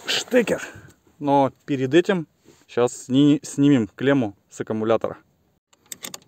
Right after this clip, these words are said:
Откручиваем клемму. Так. Всё.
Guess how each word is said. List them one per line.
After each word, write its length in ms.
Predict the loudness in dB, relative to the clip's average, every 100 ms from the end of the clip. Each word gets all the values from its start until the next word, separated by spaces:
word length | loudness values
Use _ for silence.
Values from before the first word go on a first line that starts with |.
| _ _ _
Откручиваем 840 | -10 -10 -10 -6 -6 -6 -6 -6 -6
клемму. 500 | -6 -6 -2 -4 -6 -14 -20 _ _ _ _ _ _ _ -20 _ _ _ _ _ _ _ _ -20 -20 _ _ _ _
Так. 300 | -16 -16 -18 -20 -20 _ -20 -20 -20 -20 -16 -12 -12 -14 -20 _ -14
Всё. 260 | -8 -6